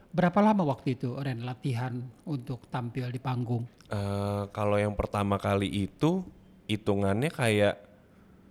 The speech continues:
Speaker 2: intensif sih, Kang. Kar-, eh, mungkin,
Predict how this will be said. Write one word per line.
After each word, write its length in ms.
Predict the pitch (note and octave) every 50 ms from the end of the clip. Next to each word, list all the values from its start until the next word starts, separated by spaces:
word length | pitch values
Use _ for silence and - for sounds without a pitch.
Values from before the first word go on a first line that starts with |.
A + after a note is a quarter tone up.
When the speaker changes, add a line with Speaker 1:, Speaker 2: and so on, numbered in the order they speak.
| - - - -
Speaker 2:
intensif 560 | - G2+ F#2+ F2+ G#2 G#2 A2 - - A2+ -
sih, 200 | - - G2+ F#2+
Kang. 280 | F2+ F2+ E2+ E2+ F2 F#2 -
Kar-, 320 | - - G2 F2+ E2+ F2 -
eh, 400 | - - F#2 F2+ F2+ F2+ F2+ F2+
mungkin, 720 | F2+ F#2 G2 F#2+ F#2+ - B2+ B2+ C3+ C3 A#2+ A2 G#2 -